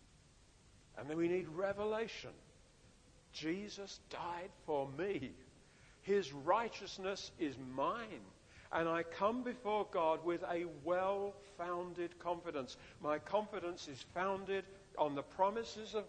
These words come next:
God here in Scripture, and God is not a human being that he should lie. He tells the truth, and I believe the truth.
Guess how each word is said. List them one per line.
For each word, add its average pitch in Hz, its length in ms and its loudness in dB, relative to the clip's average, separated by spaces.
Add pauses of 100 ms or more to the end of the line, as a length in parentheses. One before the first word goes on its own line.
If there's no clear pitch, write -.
God 185 500 6
here 160 300 2
in 135 160 -4
Scripture, 165 680 2 (280)
and 135 260 0
God 185 360 4
is 151 200 -4
not 160 240 0
a 139 40 0
human 147 420 -4 (120)
being 208 300 -2
that 165 140 -2
he 143 100 -4
should 127 260 -8
lie. 113 460 2 (680)
He 127 180 -8
tells 170 460 0
the 160 100 -10
truth, - 720 -4 (640)
and 110 100 -2
I 123 140 0
believe 147 640 -4 (140)
the 131 100 -6
truth. - 640 -6